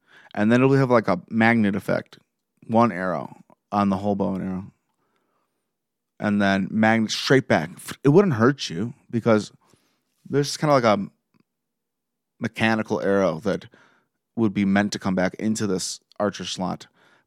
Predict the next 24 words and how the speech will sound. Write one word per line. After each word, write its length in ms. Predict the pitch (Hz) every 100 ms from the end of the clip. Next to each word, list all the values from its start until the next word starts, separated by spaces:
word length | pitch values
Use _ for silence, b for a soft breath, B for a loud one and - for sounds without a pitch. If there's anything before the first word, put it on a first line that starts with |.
| -
Pull 240 | - 117
your 140 | 113 85
arm 240 | 101 101
back 260 | 98 92 95
in 120 | 92
as 180 | 87 98
it 100 | 71
lands 240 | 98 92
back 260 | 92 90 92
and 80 |
you 60 | 90
shoot 300 | - - 101
it 80 | 92
again. 400 | 85 82 80 - _ _ _ _ _ _ _ _ _ - - - - - _ _ _ _ _ _
You 100 | -
know, 180 | 101 98 -
it's, 200 | 139 135
this 240 | - 135 -
would 100 | 117
be 80 |
a 60 | 98
very 420 | 92 104 101 95
high-tech 460 | 98 90 - 85 80
arrow. 320 | 76 65